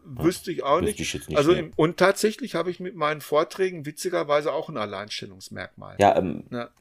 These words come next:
Speaker 1: ich freue mich halt immer über so, man ist ja als Stargate-Fan, muss man ja leider genügsam sein, die letzten Jahrzehnte, ist ein bisschen über, naja, ja, aber fast, <laughs> klingt so hart, Dekaden. Also es gab jetzt dieses Stargate Timekeepers-Spiel, was jetzt bewertungstechnisch ja eher so mittel war. Ich war trotzdem froh, dass es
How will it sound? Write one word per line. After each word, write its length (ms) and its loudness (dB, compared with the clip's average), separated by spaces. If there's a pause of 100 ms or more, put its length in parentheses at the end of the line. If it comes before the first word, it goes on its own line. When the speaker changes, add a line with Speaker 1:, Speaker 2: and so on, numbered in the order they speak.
Speaker 1:
ich 160 2
freue 220 6
mich 180 0
halt 140 6
immer 180 6
über 200 6
so, 220 4 (280)
man 240 4
ist 140 0
ja 80 8
als 200 4
Stargate-Fan, 640 2
muss 300 -2
man 140 -6
ja 100 4
leider 260 8
genügsam 580 2
sein, 200 6
die 80 0
letzten 440 2 (460)
Jahrzehnte, 720 2
ist 160 -2
ein 60 -2
bisschen 160 0
über, 220 0
naja, 340 4
ja, 260 2
aber 140 -2
fast, 460 -2 (220)
<laughs> 200 -2
klingt 240 0
so 100 4
hart, 220 4 (240)
Dekaden. 460 4
Also 180 4
es 100 0
gab 240 4
jetzt 180 2
dieses 220 -2
Stargate 460 4
Timekeepers-Spiel, 880 4
was 160 2
jetzt 320 -4
bewertungstechnisch 920 2
ja 240 4
eher 260 4
so 200 0
mittel 640 4
war. 180 8
Ich 140 0
war 140 6
trotzdem 360 2
froh, 240 4
dass 200 4
es 260 -4